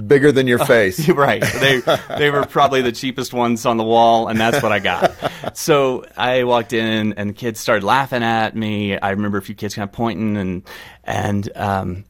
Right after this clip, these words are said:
Speaker 2: my teacher, Missus Zeese was her name, she had this moment where everybody got quiet, and she said,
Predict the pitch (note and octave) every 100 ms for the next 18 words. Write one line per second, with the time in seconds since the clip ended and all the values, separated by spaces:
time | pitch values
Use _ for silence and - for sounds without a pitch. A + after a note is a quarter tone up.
0 | - F#2 F#2+ - F#3+ - E2+ B2 D3 -
1 | - F2+ - F2 F#2 F2+ - F#2 F#2 F2+
2 | E2+ F2 F2+ G2 _ - - - _ -
3 | - - A2 G2 F#2+ G#2 _ _ _ G#2+
4 | G#2+ G#2 G2 - G#2 A2 G2+ F#2+ F#2+ F#2+
5 | G#2 G2+ G#2 G2+ G2 - - G2+ - G2+
6 | G2 F#2 F#2+ - G#2 G2 - F2